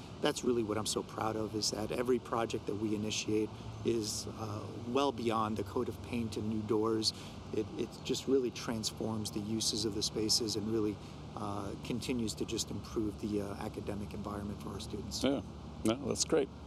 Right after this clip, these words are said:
Speaker 1: Yeah.
Speaker 2: Thanks, Luigi.
Speaker 1: Thank you, Paul.
Speaker 2: Everyone is invited to the official ribbon cutting in early October, so look for more information about that. Chantel will give you that.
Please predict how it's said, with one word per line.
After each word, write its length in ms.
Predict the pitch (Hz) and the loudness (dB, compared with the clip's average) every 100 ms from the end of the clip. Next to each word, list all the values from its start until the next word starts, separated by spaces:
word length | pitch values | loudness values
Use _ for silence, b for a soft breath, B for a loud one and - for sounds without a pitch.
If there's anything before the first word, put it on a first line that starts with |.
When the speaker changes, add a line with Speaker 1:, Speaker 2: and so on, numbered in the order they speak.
| - | -10
Speaker 1:
Yeah. 80 | - - | -10 -2
Speaker 2:
Thanks, 280 | 147 120 - | 2 2 4
Luigi. 300 | 101 98 113 | 4 4 0
Speaker 1:
Thank 180 | 120 110 | 2 2
you, 60 | |
Paul. 180 | - 113 - - - - - _ _ _ _ _ _ _ _ _ _ _ _ - | 0 -2 -6 -8 -8 -10 -12 _ _ _ _ _ _ _ _ _ _ _ _ 6
Speaker 2:
Everyone 400 | 147 180 165 170 | 10 12 12 12
is 120 | 143 | 12
invited 460 | 131 110 135 156 - | 12 12 12 10 10
to 100 | 107 | 10
the 120 | 95 | 10
official 360 | - 139 135 | 10 8 10
ribbon 300 | 113 120 120 | 12 12 12
cutting 320 | 113 127 117 113 | 10 10 12 12
in 100 | 110 | 12
early 300 | 113 110 104 | 12 12 10
October, 500 | 95 - 131 101 113 | 8 10 10 12 8
so 180 | - 98 | 10 10
look 240 | 107 139 | 10 8
for 160 | - 123 | 10 10
more 300 | 120 127 127 | 12 12 10
information 640 | 120 113 110 117 113 107 | 8 10 10 10 10 8
about 300 | 95 101 95 | 10 10 10
that. 240 | 117 107 - | 10 10 8
Chantel 500 | 110 98 - 120 110 | 8 8 10 10 10
will 100 | 101 | 8
give 220 | 107 98 | 8 8
you 100 | 95 | 8
that. 260 | 98 117 | 8 8